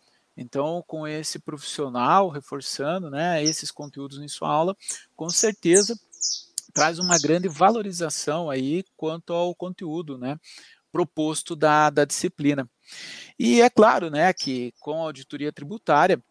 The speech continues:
é, sabemos que, né, diversos empreendedores, eles têm acesso a uma análise detalhada, né, de toda a realiza-, da, da realidade, né, do, do, do seu negócio.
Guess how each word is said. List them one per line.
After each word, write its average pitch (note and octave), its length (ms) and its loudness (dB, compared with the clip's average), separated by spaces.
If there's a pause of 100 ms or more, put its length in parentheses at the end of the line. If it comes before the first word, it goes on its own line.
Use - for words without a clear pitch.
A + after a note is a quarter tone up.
(520)
é, A#2+ 500 2
sabemos C#3+ 640 -4
que, - 100 -20
né, B2 320 -4
diversos C#3 400 2
empreendedores, E3+ 720 -6
eles G#3+ 160 -8
têm A3+ 120 2
acesso G#3 420 6
a A3+ 40 -4
uma A#3 100 4
análise G#3 320 2
detalhada, G#3+ 640 4
né, D#3 160 0 (160)
de D3 180 -20
toda F3+ 300 -2
a E3 40 0
realiza-, C#3+ 600 -4
da, B2+ 320 -2
da - 140 -2
realidade, E3 680 4
né, D3 300 -4 (240)
do, C3 160 -20
do, C3+ 180 -14
do C3+ 280 -18
seu D#3+ 260 -6
negócio. B2+ 520 -4